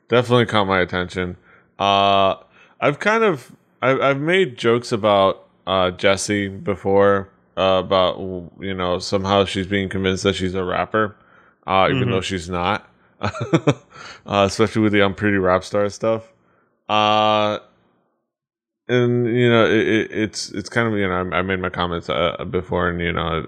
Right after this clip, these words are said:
Speaker 1: I, I still stand by them. Uh, <laughs> but she did just release this song called Sen Ani, A K A Strong, uh, Strong Ani, and Ani is just Ani. Don't, I'm not gonna need to translate. If you don't know what Ani is, you're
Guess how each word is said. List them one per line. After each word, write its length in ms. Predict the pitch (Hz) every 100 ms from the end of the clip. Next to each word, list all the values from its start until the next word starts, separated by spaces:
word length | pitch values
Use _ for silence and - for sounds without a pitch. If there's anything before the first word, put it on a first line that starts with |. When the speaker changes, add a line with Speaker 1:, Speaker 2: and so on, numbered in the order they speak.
| -
Speaker 1:
I, 60 |
I 220 | 90 - 135
still 240 | - 311
stand 320 | - 156 120
by 180 | 110 98
them. 240 | - - - _ - _ _ -
Uh, 360 | 104 110 113 110 - 127 131 123
<laughs> 400 | _ - _ _ -
but 520 | 156 151 110 - - - _ _ _ _ _
she 160 | - 120
did 180 | 143 185
just 180 | 190 143
release 420 | 135 123 123 110
this 180 | 117 104
song 520 | - 110 107 101 98
called 300 | - 104 92
Sen 320 | - 98 92
Ani, 380 | 90 82 82 90 -
A 160 | 92
K 240 | 92 104 98
A 40 |
Strong, 720 | - - 101 98 98 95 92 -
uh, 360 | 85 87 82 101
Strong 420 | - 104 98 90
Ani, 360 | 73 87 80 85
and 260 | 87 85 - _ _ _ _
Ani 240 | 98 98 92
is 160 | 85 -
just 180 | 87 71
Ani. 260 | 62 58
Don't, 300 | - 78 78 69
I'm 240 | 67 87 85
not 180 | 85 82
gonna 140 | 82
need 240 | 69 76 -
to 100 | 71
translate. 540 | - 76 - 62 60 -
If 80 | 90
you 80 | 104
don't 180 | 117 113
know 120 | 110
what 160 | 76
Ani 300 | 92 98 95
is, 320 | 95 92 92 - _ _ _
you're 120 | -